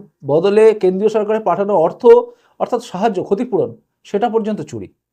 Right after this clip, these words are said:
বলা হয়েছে দ্রুততার সঙ্গে কাজ করতে গিয়ে অ্যাকাউন্ট এদিক ওদিক হয়ে গিয়ে যে দুর্গত তার কাছে না পৌঁছে নেতার বাড়িতে পৌঁছে গেছে, মানে অ্যাকাউন্টে ঢুকে গেছে। এটা তো আমরা দেখেছি। এবং চাল চুরি, মিড ডে মিলের চাল চুরি, এখন খাদ্যমন্ত্রী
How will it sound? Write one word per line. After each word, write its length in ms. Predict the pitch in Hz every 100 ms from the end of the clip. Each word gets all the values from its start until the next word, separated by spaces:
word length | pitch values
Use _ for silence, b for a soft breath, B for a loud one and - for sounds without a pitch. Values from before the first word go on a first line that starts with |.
| _ _ _ _
বলা 180 | 165 202
হয়েছে 420 | 220 214 165 151 _ _ _ -
দ্রুততার 420 | 151 247 320 339
সঙ্গে 260 | 330 320 302
কাজ 240 | 214 220
করতে 260 | 285 277 285
গিয়ে 140 | 247
অ্যাকাউন্ট 480 | 226 247 247 247 -
এদিক 180 | 190 233
ওদিক 160 | 226
হয়ে 140 | 202 208
গিয়ে 320 | 180 170 185 _ _ _ _ _ _ _ -
যে 340 | 151 233 226
দুর্গত 400 | 180 208 226 233
তার 220 | 226 185
কাছে 200 | 190 214
না 160 | 185 175
পৌঁছে 500 | 180 202 - 151 151 _ _ _ _
নেতার 300 | 185 214 202
বাড়িতে 240 | 165 151
পৌঁছে 300 | 151 139 123
গেছে, 180 | 110 104
মানে 140 | 151 160
অ্যাকাউন্টে 340 | 143 147 135
ঢুকে 220 | 131 107
গেছে। 180 | 107 104 _ _ _ _ _ _ _ b b b
এটা 180 | - 277
তো 100 | 381
আমরা 180 | 392 370
দেখেছি। 340 | 285 302 339
এবং 260 | 339 302 302
চাল 280 | 285 240 262
চুরি, 220 | 294 285
মিড 200 | 240 220
ডে 100 | 254
মিলের 280 | 233 262 254
চাল 220 | 220 214
চুরি, 300 | 220 240 262 - _
এখন 260 | 170 208 190
খাদ্যমন্ত্রী 840 | - 180 185 226 226 214 156